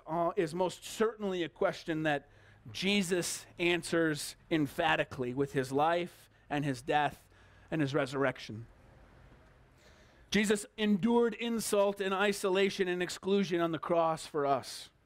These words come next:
The murder of Jesus Christ was, was the attempt to extinguish the exact embodiment of God.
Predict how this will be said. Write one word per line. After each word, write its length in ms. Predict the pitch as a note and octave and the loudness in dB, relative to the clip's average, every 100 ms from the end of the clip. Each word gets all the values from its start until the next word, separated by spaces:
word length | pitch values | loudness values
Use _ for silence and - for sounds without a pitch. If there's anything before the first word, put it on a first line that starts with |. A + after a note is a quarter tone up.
| _ _ _ _ - - - - | _ _ _ _ -20 -20 -16 -2
The 140 | F3 | 0
murder 680 | E3+ G3 A#3+ B3+ A#3 B3+ C4 | 2 2 4 2 2 0 0
of 260 | G#3+ G3 D3+ | -2 -4 -6
Jesus 500 | F3 A3 F#3+ G#3+ - | -10 -8 -6 -6 -4
Christ 500 | - F#3+ F#3 F3+ F3 | 0 2 2 0 -2
was, 260 | F#3+ D3 - - - - | -2 -2 -14 -20 -18 -2
was 440 | F#3 F#3 F#3 D3 D3 | 2 2 0 -4 -12
the 320 | F#3 G3 F#3+ - _ - | -6 -4 -6 -8 _ -4
attempt 640 | F3 - - B3 C4 - | -4 -2 -2 -2 -2 -6
to 160 | - G#3+ | -2 0
extinguish 760 | F3+ - - G#3+ A3+ G#3 G3 - | 0 -2 -6 -4 0 0 0 -6
the 140 | F3 | -10
exact 760 | F3 D#3 D3 D#3 G#3 - - - - - - - - - | -10 -8 -8 -4 -4 -4 -8 -20 -20 -20 -20 -20 -20 -4
embodiment 1300 | G3 F#3 D#3 C#3+ F3 G#3 G#3+ G3 E3 D3+ D3+ D#3+ - - _ _ - | -2 -2 -4 -2 2 4 2 0 -6 -8 -10 -12 -18 -20 _ _ -4
of 240 | E3+ D3+ | -2 -2
God. 380 | D#3+ D3 C3+ - | -2 -2 -2 -8